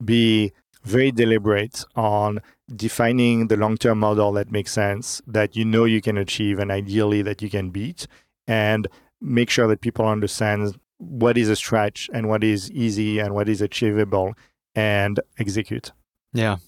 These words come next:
Speaker 2: No, that makes complete sense. And I think it helps us shift to the last part of the conversation, which is around the title of the podcast, which is pattern recognition.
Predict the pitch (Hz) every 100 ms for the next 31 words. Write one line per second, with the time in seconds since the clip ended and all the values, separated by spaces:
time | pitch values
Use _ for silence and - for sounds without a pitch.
0 | _ _ 107 110 98 101 107 - - 104
1 | 101 - 104 95 90 - - 104 98 95
2 | 95 107 101 104 - 98 - 101 - 98
3 | 95 92 - 98 92 - 90 90 90 90
4 | 92 90 92 - 95 90 87 87 87 92
5 | 87 107 - - 95 - 92 - 90 90
6 | 92 98 - - 90 90 90 87 90 -
7 | 104 131